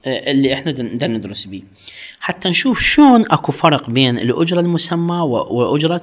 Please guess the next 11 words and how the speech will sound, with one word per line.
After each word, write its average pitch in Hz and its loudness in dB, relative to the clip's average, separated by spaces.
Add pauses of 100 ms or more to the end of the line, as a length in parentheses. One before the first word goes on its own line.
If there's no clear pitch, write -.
المثل. 107 -4 (400)
طبعًا 214 2
الأجرة 196 2
المسمى، 165 0
إيش - -4
راح 180 -4
نسمي، 156 -2
إيش - -8
سميناها 165 0
الأجرة 131 0
المسمى؟ 120 -2